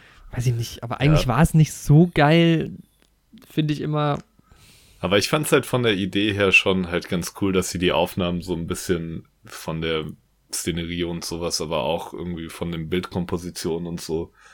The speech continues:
Speaker 2: halt an Citizen Kane angelehnt haben. Fand ich schon ganz cool gemacht.
Speaker 1: Ja, wobei ich halt immer das Gefühl hatte, bei Mank, es wär geiler gewesen, wenn's nicht schwarz-weiß gewesen wär.
Speaker 2: <laughs>
Speaker 1: Also ich hatte da nie so diesen Mehrwert gespürt, aber gut.
Speaker 2: Ja.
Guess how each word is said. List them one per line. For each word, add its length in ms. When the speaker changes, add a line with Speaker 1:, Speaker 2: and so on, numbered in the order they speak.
Speaker 2:
halt 240
an 240
Citizen 480
Kane 280
angelehnt 520
haben. 340
Fand 200
ich 80
schon 180
ganz 280
cool 140
gemacht. 460
Speaker 1:
Ja, 100
wobei 160
ich 80
halt 140
immer 180
das 140
Gefühl 260
hatte, 140
bei 100
Mank, 320
es 160
wär 160
geiler 400
gewesen, 260
wenn's 160
nicht 160
schwarz-weiß 600
gewesen 400
wär. 220
Speaker 2:
<laughs> 40
Speaker 1:
Also 160
ich 140
hatte 160
da 100
nie 300
so 180
diesen 280
Mehrwert 420
gespürt, 440
aber 220
gut. 240
Speaker 2:
Ja. 220